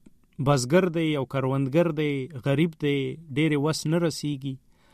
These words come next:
هغه څنګه کولی شي، یا یو شپون دی، ډېر، آه، وس یې نه رسیږي، ډېر غریب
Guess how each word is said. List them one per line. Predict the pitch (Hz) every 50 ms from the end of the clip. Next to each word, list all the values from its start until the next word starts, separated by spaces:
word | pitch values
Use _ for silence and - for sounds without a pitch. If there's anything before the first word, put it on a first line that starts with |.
| _ _ - 151
هغه | 151 165 208 - -
څنګه | 202 196 175 147 -
کولی | - 156 147 151 143 143
شي، | 131 - - 147 139 139 135 139
یا | 151 160
یو | 156 151 147 143 139 135 131 127 - 139 - -
شپون | - - 185 196 196 185 175 147
دی، | 147 143 135 131 135 _ _ _ _ _ _ _ _ - 135 147
ډېر، | 165 165 151 151
آه، | 156 147 - 147 143 143 139 139 - 135 135 143
وس | 165 160 - 160
یې |
نه | 156 160 170
رسیږي، | 156 156 - - 151 143 131 131 139 135
ډېر | 127 143 160 165 160
غریب | 135 143 139 143 139